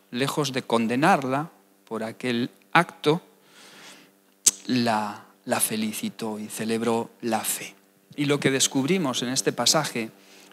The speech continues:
es que la fe es el medio para recibir lo que Dios tiene para nosotros. La fe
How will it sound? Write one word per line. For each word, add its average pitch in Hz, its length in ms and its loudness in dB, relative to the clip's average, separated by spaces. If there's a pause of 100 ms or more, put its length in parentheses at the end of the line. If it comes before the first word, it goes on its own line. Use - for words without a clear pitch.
es - 180 4
que 127 240 2
la 120 280 4
fe 160 420 0 (580)
es 139 220 4
el 131 120 2
medio 120 400 0
para 107 300 -4
recibir 110 640 -4 (1300)
lo 117 180 0
que 113 120 0
Dios 113 260 2
tiene 110 320 0
para 101 240 -12
nosotros. - 720 -8 (1040)
La 120 200 0
fe 151 400 2